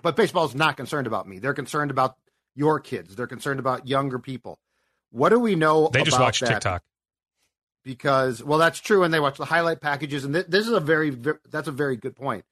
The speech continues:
Speaker 1: Um, but as far as the streaming goes, that's the biggest concern, I think, because I will say this. The Amazon part has not been approved by the bankruptcy court judge yet and might not, not be till May and June.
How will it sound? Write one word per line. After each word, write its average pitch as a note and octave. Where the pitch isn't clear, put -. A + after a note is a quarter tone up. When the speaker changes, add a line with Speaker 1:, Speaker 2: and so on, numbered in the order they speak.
Speaker 1:
Um, C3+
but C#3
as D3
far E3+
as C#3+
the B2+
streaming D#3
goes, G2
that's D#3
the E3
biggest C3+
concern, A#2+
I C#3
think, B2
because B2+
I C3
will F3+
say E3+
this. C#3
The C3
Amazon G#3
part G#3+
has C3
not D#3
been E3+
approved D3
by C3
the A2
bankruptcy C#3+
court D#3
judge F3
yet F#3
and C3
might D3
not, C#3
not C#3
be D3
till C3+
May A#2+
and C3+
June. B2